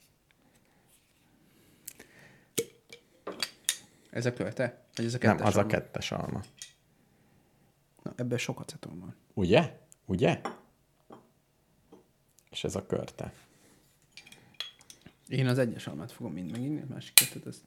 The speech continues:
Speaker 1: szakmailag.
Speaker 2: Jó.
Speaker 1: Ebben nincs aceton. De más sincs. Mármint, hogy
Speaker 2: Hogy
Speaker 1: ennek
Speaker 2: tök
Speaker 1: sokkal
Speaker 2: üres.
Speaker 1: kis-, igen.
Speaker 2: Ugye?
Speaker 1: Tehát az, az egyes
Speaker 2: Ugye?
Speaker 1: alma, ott beleszagolok, alma.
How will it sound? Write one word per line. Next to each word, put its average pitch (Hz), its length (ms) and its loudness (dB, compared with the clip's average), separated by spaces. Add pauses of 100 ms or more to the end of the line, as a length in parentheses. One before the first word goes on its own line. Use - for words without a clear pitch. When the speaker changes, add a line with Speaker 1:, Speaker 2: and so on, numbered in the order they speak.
Speaker 1:
szakmailag. - 540 -10 (300)
Speaker 2:
Jó. - 160 -2 (2500)
Speaker 1:
Ebben 135 180 4
nincs 262 160 4
aceton. - 440 -8 (2000)
De 151 160 10
más 135 300 8
sincs. - 300 -2
Mármint, 127 240 6
hogy 147 160 8 (400)
Speaker 2:
Hogy 131 100 4
Speaker 1:
ennek 147 140 12
Speaker 2:
tök 131 100 12
Speaker 1:
sokkal 107 160 12
Speaker 2:
üres. 107 180 8
Speaker 1:
kis-, - 280 2
igen. 101 300 -2 (100)
Speaker 2:
Ugye? 98 140 6
Speaker 1:
Tehát 117 160 12
az, 113 140 4
az 120 140 0
egyes 135 320 10
Speaker 2:
Ugye? 110 80 6
Speaker 1:
alma, 156 380 8
ott 151 160 4 (120)
beleszagolok, 175 640 8
alma. - 320 -6